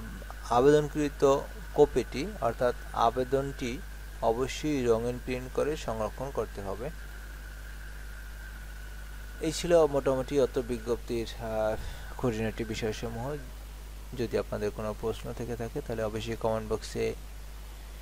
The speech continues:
দিয়ে দেবেন। আর যদি দরকার হয় তাহলে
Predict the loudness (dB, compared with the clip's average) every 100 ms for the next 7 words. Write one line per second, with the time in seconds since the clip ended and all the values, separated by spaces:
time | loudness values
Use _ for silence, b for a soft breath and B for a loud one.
0 | -12 -12 -10 -2 0 2 0 -2 -6 -10
1 | -12 -12 -12 -12 -12 -12 -12 -12 -12 -12
2 | -12 -12 -12 -12 -10 -10 -12 -12 -12 -12
3 | -12 -8 2 4 6 4 0 -8 -12 -12
4 | -12 -12 -10 -10 -10 -12 -12 -12 -10 -6
5 | 0 0 2 6 6 6 0 0 0 0
6 | 4 4